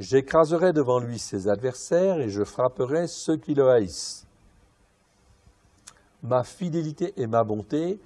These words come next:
seront avec lui et sa force s'élèvera par mon nom. » Ok ? Donc là, on n'a plus d'ambiguïté. Si on pouvait en fait penser en fait avant que c'était le roi David, ici, en fin de compte, c'est plus du tout la même chose. « Sa force s'élèvera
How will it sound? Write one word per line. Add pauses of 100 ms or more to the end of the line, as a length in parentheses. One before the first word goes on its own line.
(180)
seront (160)
avec
lui (1160)
et
sa
force
s'élèvera (160)
par
mon
nom. » (600)
Ok ? (640)
Donc
là,
on
n'a
plus
d'ambiguïté.
Si
on
pouvait
en
fait
penser
en
fait
avant
que
c'était
le
roi
David, (400)
ici,
en
fin
de
compte,
c'est
plus
du
tout
la
même
chose. «
Sa
force
s'élèvera